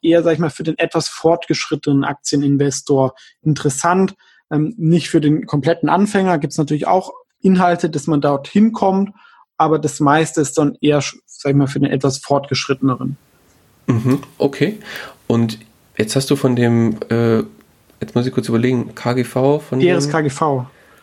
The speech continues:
Speaker 2: Genau.
Speaker 1: Ja.
Speaker 2: Ist das auch eine Methode, die du für deine eigenen Investments heranziehst?
Speaker 1: Ja, absolut.
Speaker 2: Okay.
Speaker 1: Genau, also es gibt so sechzehn, vielleicht kann ich auch,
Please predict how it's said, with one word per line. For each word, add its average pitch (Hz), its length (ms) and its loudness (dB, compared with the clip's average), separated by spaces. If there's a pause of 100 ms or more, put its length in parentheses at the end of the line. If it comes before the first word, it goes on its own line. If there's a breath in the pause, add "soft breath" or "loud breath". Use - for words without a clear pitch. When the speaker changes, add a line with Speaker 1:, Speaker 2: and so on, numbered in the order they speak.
(100)
Speaker 2:
Genau. 110 460 0 (300 loud breath)
Speaker 1:
Ja. 156 140 -2
Speaker 2:
Ist - 320 -2
das 135 240 2
auch 127 160 0
eine 131 100 2
Methode, 131 400 2
die 127 140 -2
du 127 120 -2
für 131 120 -2
deine 113 340 0
eigenen 113 320 0
Investments 160 760 -4
heranziehst? 190 760 -4
Speaker 1:
Ja, 170 180 0 (480)
absolut. 143 480 -2
Speaker 2:
Okay. - 160 -6 (720 soft breath)
Speaker 1:
Genau, 175 160 2
also 151 160 4
es 156 100 2
gibt 175 160 0
so 170 220 0
sechzehn, 185 880 0
vielleicht 160 380 -4
kann 165 140 -2
ich 156 80 -2
auch, 165 180 -4